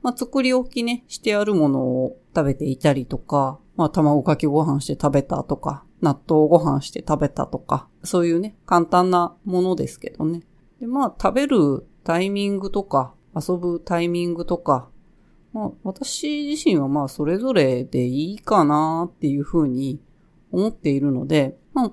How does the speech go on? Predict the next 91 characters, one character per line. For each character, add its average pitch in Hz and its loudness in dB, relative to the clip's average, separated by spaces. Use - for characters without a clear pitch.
一 226 0
緒 - 0
に 311 6
ね、 311 2
も 254 -4
ち 254 -2
ろ 190 4
ん 139 0
食 190 4
べ 196 2
る 170 2
タ 165 2
イ 160 0
ミ 160 -2
ン 156 0
グ 160 -4
が 160 0
あ 180 2
れ 175 4
ば、 131 0
み 156 2
ん 143 2
な 139 0
一 139 -2
緒 - -4
に 139 -2
食 185 0
べ 151 0
て、 - -8
ワ 151 2
イ 127 0
ワ 120 -4
イ - -10
お - -2
し 147 -2
ゃ 143 4
べ 127 -2
り 127 -4
し 147 -4
な 135 -2
が 151 -6
ら 185 -4
ね、 247 -4
っ - -20
て 269 -6
い 269 -4
う 262 -2
の 247 2
も 135 -2
い 233 -2
い - -4
し、 - -2
も 214 -6
う - -14
そ - -4
れ 277 2
ぞ 285 2
れ、 180 2
こ 156 -2
う、 156 0
お - 4
腹 196 2
空 247 -4
い 247 -6
て 262 -2
た 240 4
り 156 0
空 156 -4
い 156 -4
て 202 -2
な 220 0
か 220 2
っ - -2
た 143 0
り - -4
っ 127 -12
て - -12
い 143 -4
う - -2
の 139 -4
も - -8
ね、 165 0
ま 190 -6
あ、 - -2
そ - -8
れ 156 0
ぞ 233 0
れ 175 4
な 131 -2
ん - -10
で、 151 -2